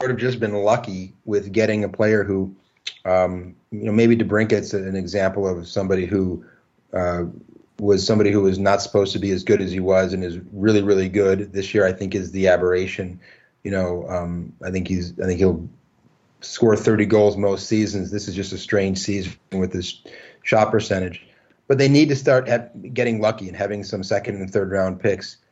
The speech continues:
uh, pan out, um, maybe fourth round picks. You know, they've, they're, they're, you know, w-, when they were able to have Saad, you know, draft him, at, turn into an immediate producer, an almost immediate producer, you know, Shaw into an almost immediate producer.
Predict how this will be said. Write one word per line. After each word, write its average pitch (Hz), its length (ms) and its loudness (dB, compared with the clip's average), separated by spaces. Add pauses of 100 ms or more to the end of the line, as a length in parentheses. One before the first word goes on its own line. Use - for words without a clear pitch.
(280)
uh, 92 160 -8
pan 98 340 0
out, 92 380 2 (320)
um, 90 340 -6
maybe 95 260 0
fourth 98 360 2
round 87 180 -2
picks. 90 300 -4
You 95 60 -2
know, 90 300 -2 (280)
they've, 101 420 4 (600)
they're, 104 180 -2
they're, 104 460 0 (240)
you 104 80 -4
know, 98 280 0 (320)
w-, 110 160 0
when 113 200 4
they 110 100 6
were 117 140 6
able 127 240 4
to 113 160 4
have 104 240 0
Saad, 101 520 0 (460)
you 107 100 -10
know, 92 140 -10 (140)
draft 95 300 2
him, 101 180 -2
at, - 160 -10 (300)
turn 117 220 0
into 113 280 2
an 95 280 -10
immediate 107 440 0
producer, 98 680 -6 (360)
an 92 200 -4
almost 120 400 4
immediate 98 340 -8
producer, 92 600 -10
you 107 80 -10
know, 95 140 -6
Shaw 110 440 4
into 98 220 -6
an 95 80 -6
almost 110 440 -2
immediate 98 280 -6
producer. 95 480 -6